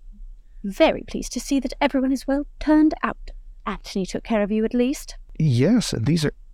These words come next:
Speaker 2: excellent outfits. I really do like the thread count. You've high taste. He winks to one of her entourage.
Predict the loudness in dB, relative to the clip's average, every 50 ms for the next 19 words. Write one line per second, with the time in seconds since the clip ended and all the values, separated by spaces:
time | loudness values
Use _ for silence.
0 | -6 0 0 2 2 0 0 0 2 2 2 2 0 0 0 0 0 -2 -4 -6
1 | -8 -8 -6 -4 -2 -2 0 0 0 -2 0 2 2 4 4 6 6 6 6 6
2 | 4 4 4 4 2 2 0 -4 -10 -6 -2 -2 0 0 -2 -2 0 0 0 2
3 | 2 4 4 4 4 2 0 -4 -4 -2 0 2 2 2 0 0 -2 -4 -4 -4
4 | -4 -4 -6 -6 -6 -8 -12 -16 -20 -18 -18 -18 -18 -16 -16 -18 -18 -18 -18 -18
5 | -18 -16 -8 0 2 2 4 4 2 2 2 2 2 2 4 4 2 2 2 2
6 | 2 2 2 2 2 2 2 2 0 -2 -4